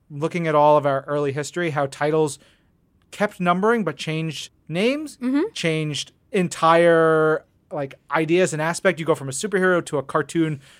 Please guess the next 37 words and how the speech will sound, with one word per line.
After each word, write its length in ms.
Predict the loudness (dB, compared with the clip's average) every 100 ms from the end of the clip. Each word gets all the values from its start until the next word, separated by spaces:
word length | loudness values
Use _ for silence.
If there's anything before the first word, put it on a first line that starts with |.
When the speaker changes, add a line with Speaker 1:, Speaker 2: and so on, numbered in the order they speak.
| _
Speaker 1:
funny 280 | -4 -2 0
book 300 | 0 0 -4
to 320 | -6 -2 0
a, 440 | 0 0 -2 -4
a 40 | 0
romance 460 | 4 4 2 -2
book 300 | 0 -2 -2
to 460 | -10 -6 -4 -4 -8 _ -8
a 60 | -4
war 260 | 2 2
title, 320 | 4 2 2 2
all 240 | 4 4
in 80 | 4
the 80 | -2
same 240 | -6 -4
numbering. 460 | -2 0 0 -2 -10 _ _ _
A 40 | -4
simple 300 | 0 2 2
one 200 | 2 0
was 220 | -2 2
Young 200 | 2 2
Men 160 | 0 0
on 120 | -2
the 40 |
Battlefield. 720 | 0 2 2 0 -4 -2 -4 -6 _
That 100 | 2
was 160 | 4 4
issues 320 | -2 -4 -8
thirty 440 | -6 2 2 4 0
through 200 | -4 -8
twenty. 540 | -2 0 0 -2 -6 -8 _ -10
At 140 | -8
first, 340 | 2 4 4 2
it 60 |
was 180 | -2 -4
cowboy 360 | 2 2 4 2
romances, 760 | 6 6 6 0 -4 -6 -6